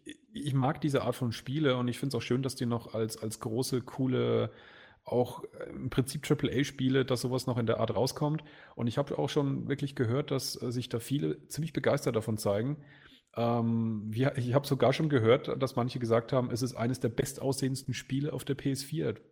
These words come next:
dato. Rein von der, von der Grafikqualität her, weil's wirklich,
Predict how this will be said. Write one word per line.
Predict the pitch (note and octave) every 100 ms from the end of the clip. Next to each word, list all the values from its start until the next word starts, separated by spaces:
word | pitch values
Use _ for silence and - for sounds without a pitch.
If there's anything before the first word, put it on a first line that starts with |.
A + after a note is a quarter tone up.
| -
dato. | F2+ F2+ F2+ E2 _ _ _ _ _ _ _ _ _
Rein | - G#2 G#2
von | A2
der, | G2+ G2+
von | -
der | G#2+
Grafikqualität | G2+ A2 A#2+ - G2 F#2+ G2 F2+
her, | G2
weil's | G2+ G#2
wirklich, | B2+ D3+ C#3